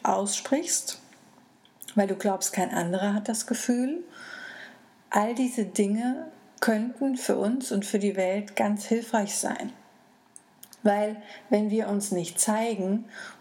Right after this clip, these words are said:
woher soll der Rest der Welt wissen, was wirklich in uns steckt?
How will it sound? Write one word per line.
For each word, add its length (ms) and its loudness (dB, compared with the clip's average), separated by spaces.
woher 340 2
soll 180 2
der 160 2
Rest 300 0
der 120 4
Welt 280 0
wissen, 500 0
was 380 0
wirklich 520 0
in 160 4
uns 240 -2
steckt? 540 -6